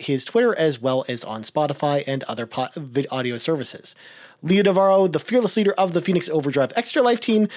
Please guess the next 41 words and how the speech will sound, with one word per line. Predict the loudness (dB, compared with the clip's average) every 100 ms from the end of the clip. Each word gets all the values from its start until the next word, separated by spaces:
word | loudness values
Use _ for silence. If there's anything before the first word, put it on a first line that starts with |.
| -10 -2
you | 2
can | 2
check | 2
him | 2 2
out | 2
over | 2 2
at | 0 -2 -12
phoenix | -2 -2 0 -2
overdrive | -2 0 0 -2 -2
dot | -6 -6
com. | -4 -2 -2 -6 _ _ -2
Links | 0 2
are |
in | 2
the | 2
show | 2
notes | 2 0
for | -2 -4 0
all | 2 4
these | 2 2
ultimate | -2 -4 -6
producers, | -2 0 2 -2 -2
so | -2 2
make | 2
sure | 2 0
to |
go | 4 4 4 2
and | 0
show | -2
them | -4 -6
some | -6 -2
love. | -2 -2 -6 -20 -20 -20 _
Our | -4 0
platinum | 0 2 2
producers, | 4 4 2 0 0
Marcus | 0 2 2 0
McCracken | 0 2 0 2 2 2
and | 0 2
R | 2
J | 2 2
Kern, | 2 2 2 2